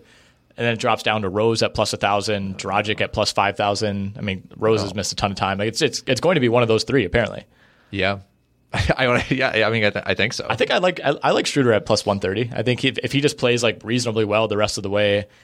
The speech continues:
Speaker 1: it seems like people are kinda down on the Clippers, and, you know, maybe this is one of the ways that you know, nobody on the Thunder's winning M V P, nobody's making first team. Maybe this is just kind of the way that you reward that season.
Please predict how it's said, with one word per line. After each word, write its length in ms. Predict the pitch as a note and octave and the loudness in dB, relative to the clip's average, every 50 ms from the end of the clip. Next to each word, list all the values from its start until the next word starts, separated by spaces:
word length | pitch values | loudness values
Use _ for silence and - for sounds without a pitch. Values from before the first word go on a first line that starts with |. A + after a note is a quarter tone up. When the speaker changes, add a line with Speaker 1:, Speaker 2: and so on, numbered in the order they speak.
| - - _ _ _ _ _ _ _ | -20 -20 _ _ _ _ _ _ _
Speaker 1:
it 120 | - A#2 | -8 -4
seems 260 | - B2+ B2 B2 - | 0 0 0 0 0
like 280 | A#2+ A2 A2 G2 - - | 0 0 0 -2 -4 -6
people 200 | C3 A2+ A2+ G#2+ | -6 -2 -2 -2
are 60 | G#2 | -2
kinda 180 | - A2+ G#2+ G2 | -2 -2 -2 -2
down 220 | G#2 G2+ G#2+ G#2+ | 0 0 0 0
on 80 | G2+ G2+ | 0 -4
the 60 | - | -2
Clippers, 440 | - A2 - G#2 G#2 G2+ G#2 G2+ G2+ | -4 -4 -2 0 0 0 0 -2 -2
and, 320 | G2 G2 F#2+ F#2+ F#2+ F#2+ - | -4 -4 -4 -4 -6 -6 -6
you 80 | - | -6
know, 60 | G2 F#2+ | -4 -2
maybe 200 | F#2+ G2 G#2 G2 | 0 -2 0 0
this 160 | G2+ - G#2 | 0 -2 -2
is 120 | G2+ - - - - G3+ - | -2 -4 -6 -8 -12 -12 -6
one 200 | - A2 A2+ G#2+ | -2 0 0 2
of 40 | G2+ | 0
the 80 | G2+ | 0
ways 280 | F#2+ G2+ G2+ G#2 G#2 G2 | 0 2 0 0 0 0
that 240 | A2 G2+ G2+ G2 - _ - _ _ _ _ _ _ _ _ _ | 0 0 0 -2 -6 _ -20 _ _ _ _ _ _ _ _ _
you 60 | A2 G2+ | -6 -4
know, 80 | F#2+ | -2
nobody 240 | G#2 A2 A2+ A2+ A2+ | 0 0 0 0 0
on 60 | G#2+ G#2+ | 0 0
the 80 | G2+ | 0
Thunder's 300 | - A2+ A2 G#2+ G#2 G2+ G#2+ | 0 0 0 0 0 0 2
winning 220 | A2 G#2 G#2 G#2 | 0 2 2 2
M 100 | G#2 G2+ | 0 0
V 100 | G#2+ G#2 | -2 -4
P, 280 | - - G#2 G#2 G#2+ G2+ | -4 -4 -4 -4 -2 -2
nobody's 300 | G2 G2+ G2 G#2 G2 G2 | -4 -4 -4 -4 -4 0
making 180 | G#2+ G2+ G#2 G2+ | 0 0 0 0
first 280 | - - G#2+ G2+ - - | 2 2 2 2 2 2
team. 200 | A2 G2+ G2+ G2+ | 2 2 2 2
Maybe 180 | G2+ G2 G2+ G2+ | 2 0 0 0
this 180 | G#2 G#2 - - | 0 0 0 -2
is 100 | G2 - | -4 -4
just 160 | - G2 - - | -4 -4 -2 0
kind 160 | G#2+ F#2+ G#2+ | 0 0 0
of 60 | G2 | -2
the 60 | G2+ | -2
way 200 | F#2+ G2 G2 G2 | 0 0 0 2
that 280 | F#2 G2 F#2 F#2 - - | 2 2 0 0 -2 -4
you 100 | G#2 G2 | -4 -2
reward 340 | G2+ F#2+ G2 G2+ G2 G2 G2+ | -2 0 0 0 0 2 2
that 160 | G#2 G2 - | 0 2 2
season. 420 | - G#2+ G#2 G2 G#2+ G#2+ G#2+ - | 0 -2 -2 -2 -2 -4 -4 -6